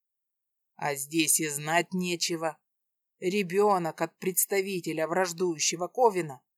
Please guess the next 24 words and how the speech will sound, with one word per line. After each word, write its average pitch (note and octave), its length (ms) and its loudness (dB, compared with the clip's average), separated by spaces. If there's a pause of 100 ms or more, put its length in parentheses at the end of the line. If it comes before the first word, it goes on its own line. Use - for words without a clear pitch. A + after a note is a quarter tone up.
(220)
Этого G3+ 580 2
достаточно, F3+ 960 0 (200)
чтобы F#3+ 360 0
не F#3+ 120 0
считать F3 460 2
ее D#3+ 200 -4
либером. C#3+ 500 -4 (480)
Как A3+ 300 4
по F#3 140 0
мне, F#3 340 -2
то E3+ 160 -2
король F3 420 2
поступил E3+ 580 -2
еще D#3+ 380 -2
слишком D#3 800 -4
мягко, E3 560 -4 (260)
подарив F3 500 0
таким, E3+ 380 -4
как D#3 220 -6
она, F3 340 0 (220)
возможность F#3+ 640 0
жить F3+ 340 -2
свободной D#3+ 640 -4
жизнью. C#3+ 600 -8